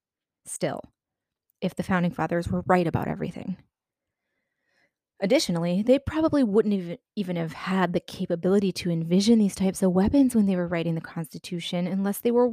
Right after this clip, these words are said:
wildly imaginative in a very violent and morbid way, or they had some time machine we didn't know about. I mean, I saw a meme that said,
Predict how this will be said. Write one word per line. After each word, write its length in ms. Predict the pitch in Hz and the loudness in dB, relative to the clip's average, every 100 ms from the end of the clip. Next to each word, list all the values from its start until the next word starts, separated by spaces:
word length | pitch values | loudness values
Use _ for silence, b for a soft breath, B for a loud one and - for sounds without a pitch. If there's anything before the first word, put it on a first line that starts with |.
| 226 | -4
wildly 800 | 214 247 339 269 185 135 165 180 _ - | -8 0 0 0 -4 -8 -8 -14 _ -2
imaginative 680 | 185 160 165 185 175 190 185 | 0 0 -2 -2 -2 -2 -2
in 80 | 202 | 0
a 60 | |
very 320 | 190 262 277 | 2 4 4
violent 520 | 170 170 190 208 175 170 | 2 4 4 4 2 0
and 140 | 175 | 0
morbid 400 | 175 196 180 180 | 2 2 0 -2
way, 420 | 165 120 - 185 _ _ _ - | -4 -6 -8 -12 _ _ _ -2
or 120 | 175 | 0
they 120 | 160 | 0
had 180 | 175 170 | -2 -4
some 260 | - 165 160 | -8 -10 -10
time 360 | - 262 254 | -2 0 0
machine 400 | 180 - 156 165 | -2 -4 -4 -4
we 80 | 170 | -4
didn't 200 | - 156 | -6 -6
know 120 | 156 | -6
about. 420 | - - - - - _ _ _ _ _ _ _ _ _ | -6 -8 -10 -12 -20 _ _ _ _ _ _ _ _ _
I 40 | 185 | 4
mean, 160 | 190 | 6
I 40 | 196 | 6
saw 220 | 240 - | 4 2
a 60 | 190 | 2
meme 540 | 196 262 262 170 175 _ _ _ _ - | 2 2 2 2 -4 _ _ _ _ 0
that 180 | 202 - | 0 2
said, 460 | 208 196 190 180 | 2 4 4 0